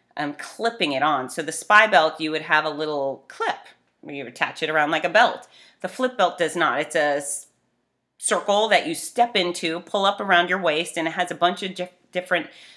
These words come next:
zipper slots, and so you can store things in a three hundred sixty degree way around your hips if you so choose. They come in a variety of colors,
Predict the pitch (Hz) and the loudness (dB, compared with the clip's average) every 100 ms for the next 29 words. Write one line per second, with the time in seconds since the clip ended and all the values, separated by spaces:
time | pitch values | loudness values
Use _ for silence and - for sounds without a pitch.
0 | _ 156 147 196 202 240 - 226 220 254 | _ -10 -2 -2 0 -2 0 6 8 8
1 | 254 180 180 180 160 196 196 196 180 - | 4 -6 -4 -4 -4 -6 -4 -4 -6 -10
2 | _ _ - - 214 220 233 233 190 160 | _ _ -10 -4 2 4 4 2 2 2
3 | 151 151 156 - 165 160 - 190 214 226 | 2 -2 -4 -4 -2 -2 -4 -4 -2 -2
4 | 202 180 175 - 208 - 180 156 156 170 | 0 -2 -2 -4 -4 -6 -6 -6 -2 0
5 | 165 160 156 - _ _ _ 170 175 196 | 2 0 -2 -8 _ _ _ -10 0 4
6 | 190 151 151 151 156 156 151 151 151 190 | 6 4 2 0 2 2 2 -4 -4 -4
7 | 131 - - - 165 160 151 156 139 - | -4 -6 -8 -6 -6 -8 -6 -6 -6 -6
8 | 135 - 156 - 226 180 143 131 135 - | -6 -4 -6 0 2 2 4 4 2 -2
9 | - 247 233 214 208 202 | 2 4 6 6 4 0